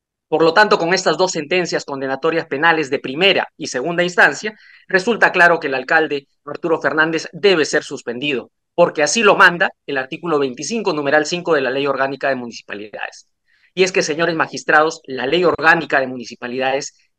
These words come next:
que es el cuerpo normativo que por excelencia rige a los órganos de gobierno local, es meridianamente claro al establecer que no se puede permitir que una autoridad edil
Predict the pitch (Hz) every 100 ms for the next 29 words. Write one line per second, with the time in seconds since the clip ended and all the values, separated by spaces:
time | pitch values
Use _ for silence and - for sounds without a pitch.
0 | _ - 165 175 160 - 190 196 190 170
1 | 147 139 135 - 247 226 - - - 147
2 | 139 - 160 175 254 214 156 147 110 -
3 | _ _ 160 214 - 160 139 175 170 165
4 | 143 135 127 151 160 165 131 147 175 180
5 | 175 170 180 185 220 202 190 190 175 -
6 | 170 170 156 143 143 135 131 180 165 170
7 | 196 180 190 185 180 165 156 156 147 190
8 | 175 - 160 170 165 151 147 170 165 156
9 | 131